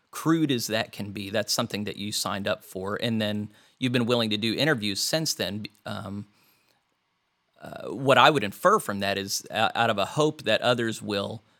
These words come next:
humanize you and see that the people who do these things are not nasty, evil, conniving people with bad intentions, but people who have a heart for others. Um, and that's why I hear you at this point saying, "I'm first and foremost a pastor. I have pastoral concerns. I wanna love and care for people."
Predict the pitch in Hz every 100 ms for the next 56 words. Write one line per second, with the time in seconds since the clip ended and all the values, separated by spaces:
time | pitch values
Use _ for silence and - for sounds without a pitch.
0 | _ _ _ - 143 120 110 107 123 131
1 | 104 107 - 127 110 98 98 - 113 117
2 | 139 123 117 113 127 113 92 - 92 101
3 | - 104 98 104 101 - _ 107 98 98
4 | - - 101 95 87 - 95 95 92 87
5 | - - 87 - - 90 90 101 147 139
6 | 95 117 110 - 104 - 98 92 87 -
7 | - 76 - 80 - - - - _ _
8 | _ _ - 101 98 98 - 117 110 -
9 | - 123 120 127 107 104 107 110 107 104
10 | 95 101 _ _ _ - 107 127 - 113
11 | - 104 101 107 - 104 - - 110 104
12 | - - 120 131 - - 127 - 87 -
13 | 92 - 95 107 95 - 104 107 101 104
14 | 98 92 92 90 76 73 - - - -
15 | 71 - -